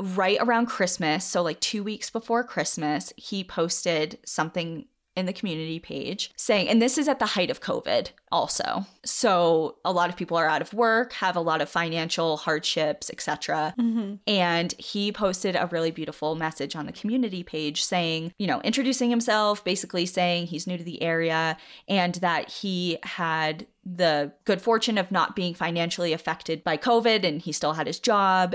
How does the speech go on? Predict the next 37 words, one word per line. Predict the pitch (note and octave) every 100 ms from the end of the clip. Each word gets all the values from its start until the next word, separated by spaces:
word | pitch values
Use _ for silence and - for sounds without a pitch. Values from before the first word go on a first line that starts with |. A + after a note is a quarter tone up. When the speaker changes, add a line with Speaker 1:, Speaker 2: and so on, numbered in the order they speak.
| -
Speaker 1:
and | F#3 E3+ E3 E3 - -
he | - G3
was | E3+ E3+
being | - F3 E3
gifted | D3 - D#3+ D#3+ -
a |
new | D#3+ D3+
guitar | C#3+ D#3+ B3+ C#4+ - F#3+ -
to | G#3+
add | C3+ D#3 D3 - -
into | E3+ D#3+ D#3+
his | D#3 D#3 D3+ D#3
collection | - - F3+ F#3 - - G#3 -
of | - F3+
very | C3+ D#3 D#3 -
many | D#3+ G3 C#3+
of | D3+
them. | G3 B3 C#4+ -
And | A#3+ G#3+ G3+ G3 F#3+ - _ -
he | G3+ B3 A#3+ B3
was | A3 A3+ A3
deciding | A3+ A3 F3 E3 E3+ E3+
that | E3+ -
he | - G3+
wanted | F3+ F3 E3+
to | - F3
gift | D#3+ C4+ A#3+ A#3 - -
one | G#3 F#3
of | E3+ -
his | F3 E3 - -
older | A#3 B3+ F#3+
guitars | F3+ - E3 D#3 D#3+ - - - _ -
to | G#3
someone | - E3+ E3 D3+
in | D3
need. | C#3+ C2+ - - G#3+
And | G3+ F#3 E3+ E3+ F3